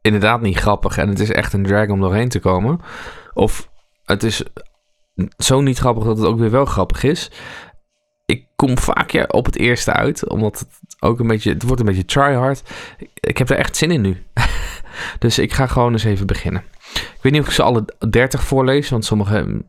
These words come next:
nou, ik heb er de eerste twee gelezen en eentje vind ik niet zo geschikt.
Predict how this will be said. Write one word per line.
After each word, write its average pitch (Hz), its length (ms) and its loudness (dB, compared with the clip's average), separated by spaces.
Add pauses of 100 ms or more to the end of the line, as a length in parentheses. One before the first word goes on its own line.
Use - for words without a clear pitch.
(160)
nou, 101 320 0 (1080)
ik 107 140 0
heb 110 160 0
er 104 220 2
de 110 80 2
eerste 117 280 0
twee 110 220 2
gelezen 107 440 0
en - 60 0
eentje 104 200 -2
vind 101 140 0
ik 98 60 0
niet 98 140 2
zo 98 120 0
geschikt. 107 440 -2